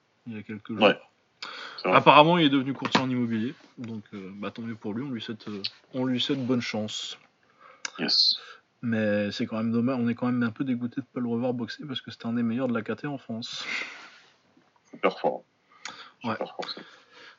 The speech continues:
Speaker 1: Bon, alors, euh, le der-, le main event,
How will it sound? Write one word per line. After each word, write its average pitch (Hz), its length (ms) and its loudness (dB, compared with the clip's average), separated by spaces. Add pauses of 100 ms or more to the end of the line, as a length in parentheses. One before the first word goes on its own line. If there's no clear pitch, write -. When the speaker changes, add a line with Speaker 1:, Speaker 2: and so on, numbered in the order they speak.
(140)
Speaker 1:
Bon, 196 180 12
alors, 180 300 12
euh, 160 720 12
le 220 580 8
der-, 175 260 6
le 226 140 10
main 214 240 10
event, 196 400 2